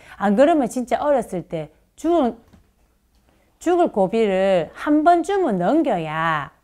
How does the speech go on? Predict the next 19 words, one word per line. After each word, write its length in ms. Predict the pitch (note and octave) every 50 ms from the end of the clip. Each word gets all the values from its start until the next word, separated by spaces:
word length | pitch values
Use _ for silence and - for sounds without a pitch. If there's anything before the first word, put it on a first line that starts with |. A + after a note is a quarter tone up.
| _ _ -
어, 220 | E3+ E3+ E3 D#3
명을 440 | D#3+ D#3+ F3 F#3+ A3 B3 B3 - - B3+
이어간다고들 1000 | D4+ D#4+ C4 G#3 - - E3 E3+ F#3 F3 G#3+ G3+ F3+ F3 E3 D#3 E3+ E3 D3+ D3+ - - - - -
많이들 520 | - F3 E3 G#3 C4+ D#4 C#4 A3+ G#3 G#3
들으셨잖아요. 1200 | - C4+ D4 C4+ G#3+ - F3 D#3 - - E3 D#3 D#3 D#3 D3 D3+ D3+ D3+ D3+ D#3+ E3 E3 D#3 D3 - -
지금은 500 | - - C#4+ D#4+ E4 F#4+ F#4 D#4 A#3 D#3+
백 160 | - G#3+ A3+
세 160 | - F4+ F#4
시다, 440 | F4+ - - F3+ F#3+ F3+ E3+ E3 E3+ - _ - - _ _
백 160 | - A3 A3 -
세 200 | - F4 - D4+
시대다 500 | D4+ - A#3+ A#3 G#3+ F#3+ E3 F3 D#3+ -
보니까 840 | - G3+ G#3+ G3 F#3 F3+ - - C#3+ D3 D3+ E3 E3 D3+ C3+ C3+ - - - - - - - _
뭐, 360 | - F#3+ F#3+ F3+ E3 D#3 D3+ - _ -
단명이라는 680 | E3 E3+ F#3 G#3 C4+ E4+ E4+ D#4 B3 G3+ F3+ F3 E3+
게 80 | E3+
사실은 440 | F3 - A#3 B3+ C4+ C4+ E4 C#4 A3
그렇게 280 | F3 A#3+ C#4 C4+ B3 G#3+
중요하지는 1000 | - - - C4 E4 F4 G4+ G4 D#4 B3+ A3+ G3+ - C#4 C#4+ A#3+ G3 D#3+ C3+